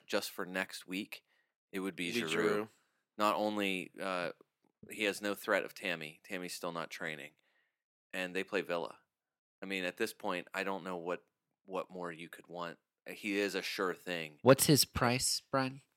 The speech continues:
Speaker 1: S-,
Speaker 2: I
Speaker 1: is
Speaker 2: wanna
Speaker 1: he,
Speaker 2: say
Speaker 1: has he dipped?
Speaker 2: six nine?
Speaker 1: I was gonna say, has he dipped under seven?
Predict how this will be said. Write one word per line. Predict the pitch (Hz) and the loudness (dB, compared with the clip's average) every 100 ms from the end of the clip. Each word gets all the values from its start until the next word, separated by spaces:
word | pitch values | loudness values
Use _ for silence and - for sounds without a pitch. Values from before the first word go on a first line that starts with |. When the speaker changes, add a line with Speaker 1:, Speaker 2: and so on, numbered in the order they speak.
| _ _ - | _ _ -16
Speaker 1:
S-, | - - - - - - | -12 -10 -8 -8 -10 -4
Speaker 2:
I | |
Speaker 1:
is | 113 | 2
Speaker 2:
wanna | 180 | 4
Speaker 1:
he, | 165 | 6
Speaker 2:
say | 151 | 6
Speaker 1:
has | 147 - | 6 6
he | |
dipped? | 120 | 8
Speaker 2:
six | 156 135 | 10 10
nine? | 117 131 | 10 10
Speaker 1:
I | |
was | 139 | 10
gonna | 131 143 | 8 2
say, | - 143 120 | 4 6 6
has | 117 - | 2 -2
he | 123 | 2
dipped | 127 - - | 2 2 0
under | 117 123 123 | -2 2 0
seven? | - 107 107 135 151 | 2 4 4 2 0